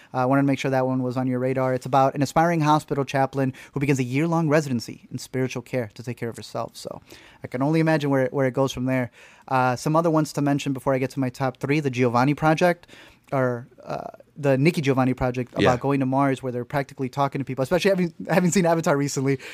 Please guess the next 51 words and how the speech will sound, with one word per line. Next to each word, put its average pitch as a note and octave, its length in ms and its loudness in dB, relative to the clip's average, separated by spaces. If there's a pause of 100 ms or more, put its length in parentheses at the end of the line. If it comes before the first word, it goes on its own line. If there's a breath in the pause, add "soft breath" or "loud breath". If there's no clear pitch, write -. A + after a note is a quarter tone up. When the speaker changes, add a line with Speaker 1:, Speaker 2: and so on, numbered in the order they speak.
(100)
Speaker 1:
this E3 160 2
idea D3+ 360 2
of, D3 300 2
like, C3 240 0
the C3 80 -2
back C#3+ 280 2
and D3 120 -2
forth C#3+ 300 0
and B2+ 80 -12
keeping C3+ 200 -6
these B2+ 160 0
video C#3 240 2
diaries B2+ 520 0
to - 100 -8
make C3 160 0
sure C3 140 -4
that B2 120 -4
they - 60 -8
don't B2 160 2
go, B2+ 240 4 (460 loud breath)
from C#3+ 120 0
what D3+ 100 6
it F3 100 4
seems, C3 240 2
insane D3+ 440 2
when B2+ 80 4
they're A#2+ 80 0
going A#2+ 200 0
up A2+ 100 -6
into A2 140 -8
space. - 420 -8 (460 loud breath)
Uh, C#3 140 2
last D3+ 340 0
year F#3 100 0
we D#3 160 -2
had C#3+ 400 2
a C3+ 120 -4
boxing F3 500 -2
movie C3 340 -2 (300)
that C#3 160 -2
kinda D3 260 2
talked D3 320 0
about, C3+ 480 2
like, B2+ 300 -6 (120)
Mexicans C#3+ 520 0
who C#3 80 -4
are B2+ 80 -2
Mexican C3+ 280 -2
American D3+ 420 2
and C3 100 0
Mexicans B2 340 4